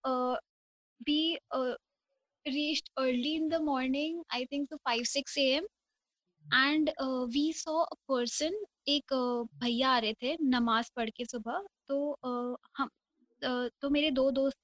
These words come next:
उनसे जाके पूछे कि, अ, if you have a place to stay या if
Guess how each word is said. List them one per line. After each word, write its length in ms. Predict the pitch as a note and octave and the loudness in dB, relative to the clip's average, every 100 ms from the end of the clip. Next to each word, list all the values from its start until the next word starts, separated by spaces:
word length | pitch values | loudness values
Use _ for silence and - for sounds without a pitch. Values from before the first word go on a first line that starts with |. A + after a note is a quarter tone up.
| - | -6
उनसे 380 | B3 B3 - B3 | -4 -4 -8 -4
जाके 300 | A#3+ A#3 C4 | -4 -4 -8
पूछे 480 | - A#3 - B3+ | -8 -4 -2 -2
कि, 260 | A3+ A#3 A3+ | -4 -6 -6
अ, 140 | - A3 G#3 - - | -4 -4 -4 -6 -10
if 60 | A3+ B3+ | -10 -4
you 80 | |
have 160 | A#3 A3 | -2 -4
a 80 | A3+ A3 | -6 -4
place 240 | A3 - B3 | -4 -4 -8
to 60 | A#3 | -8
stay 360 | - G#3 A#3 F#4 _ - - - | -4 -4 -4 -8 _ -18 -18 -4
या 80 | C4 | -2
if 80 | - | -2